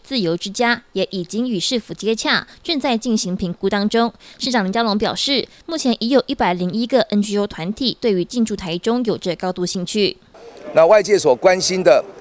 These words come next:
Speaker 2: 呃，几个比较大的国际非政府组织，我们也都有接洽，啊，包括这个联合国，啊，非政府，啊，组织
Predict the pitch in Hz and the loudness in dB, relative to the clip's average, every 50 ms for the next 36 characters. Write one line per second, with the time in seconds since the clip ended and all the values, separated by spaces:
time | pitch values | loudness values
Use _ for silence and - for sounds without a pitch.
0 | - - - - 117 120 117 113 113 - 120 113 151 135 120 123 117 180 170 165 | -18 -10 0 4 4 6 6 4 2 0 2 4 4 4 4 4 4 4 4 6
1 | - 190 165 151 127 139 135 127 123 110 113 - 135 143 143 - 175 180 170 156 | 6 4 4 4 4 4 4 6 6 4 2 4 4 4 4 4 0 -2 0 -2
2 | 143 - 165 160 160 170 139 127 135 127 - 117 98 - - 131 135 135 101 117 | 2 2 2 2 2 2 0 0 -2 -2 -4 -6 -4 -2 -2 0 0 2 4 4
3 | 113 123 135 123 107 - 156 151 123 98 - - 147 143 139 - 165 143 120 - | 4 4 4 2 4 6 6 6 4 2 2 2 2 2 4 4 4 4 4 2
4 | - - - - - - - - - - - 113 107 - 180 180 185 170 196 196 | -6 -20 -20 -20 -18 -18 -18 -12 -4 2 4 4 6 8 8 6 8 8 6 6
5 | 185 175 139 - - - - - - - - - - - - - - - 170 170 | 8 6 4 2 -4 -20 -20 -20 -20 -20 -18 -18 -18 -18 -16 -10 -2 0 4 6
6 | 170 165 170 165 160 170 160 160 - 151 143 139 143 151 143 - - - - - | 6 6 6 4 6 6 4 4 4 6 6 8 8 6 4 2 -6 -20 -20 -20
7 | - - - - 127 127 127 127 127 123 - 190 185 - 165 175 147 123 131 117 | -16 -6 2 4 6 8 8 6 6 6 4 2 4 4 2 2 2 0 -4 -4
8 | 107 87 - - - - - - - - - 107 107 107 - - 123 117 - - | -4 -6 -10 -14 -20 -20 -20 -20 -12 -2 2 4 4 4 4 0 -2 0 2 2
9 | 156 170 170 170 160 | 4 4 2 2 0